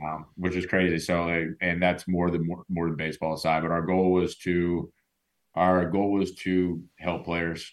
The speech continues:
to create programs that create change for the systematic approach of baseball, not just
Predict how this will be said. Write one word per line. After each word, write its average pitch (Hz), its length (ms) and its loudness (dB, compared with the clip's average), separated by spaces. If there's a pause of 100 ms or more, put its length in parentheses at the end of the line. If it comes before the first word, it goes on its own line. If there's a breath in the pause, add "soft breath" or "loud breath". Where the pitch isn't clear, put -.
(100)
to 87 180 0
create 90 440 2
programs 87 680 0
that 85 340 -2
create 87 360 0
change 87 680 -2
for 85 160 -2
the 85 80 0
systematic 85 880 0
approach 90 600 0
of 85 180 -2
baseball, 92 680 0
not 85 300 0
just 85 340 -4